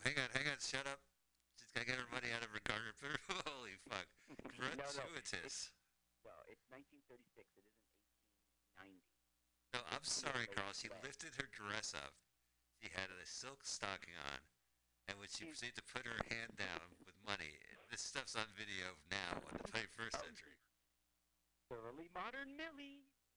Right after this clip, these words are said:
Speaker 1: Oh, I love thoroughly modern Millie. You know what I like about her? It's her consistency.
Speaker 2: What?
Speaker 1: She's thoroughly modern.
Speaker 2: That's right.
Speaker 1: Yeah.
Speaker 2: Oh, the things, the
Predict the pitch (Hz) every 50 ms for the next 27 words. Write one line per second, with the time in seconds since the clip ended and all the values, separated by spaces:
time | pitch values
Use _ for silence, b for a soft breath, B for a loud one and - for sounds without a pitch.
0 | - 135 139 139 135 147 165 170 196 190 - - - 165 139 127 117 113 113 110
1 | 98 95 98 95 95 92 82 92 101 92 85 78 76 92 120 123 135 143 143 135
2 | 127 120 120 - - 123 117 117 117 120 131 131 _ _ _ _ - - 98 95
3 | - - 90 - - 113 104 - - 104 101 - - - - - - 101 101 -
4 | - - - - 123 120 117 120 120 110 113 110 95 90 92 90 87 82 69 -
5 | - - _ _ _ _ _ _ _ _ _ _ _ _ _ _ _ _ _ _
6 | _ - 101 104 - - - 147 123 101 - _ - - 254 262 247 208 165 131
7 | 117 _ 113 _ _ _ - - _ _ _ _ _ _ _ _ _ _ _ _
8 | _ _ - 240 233 202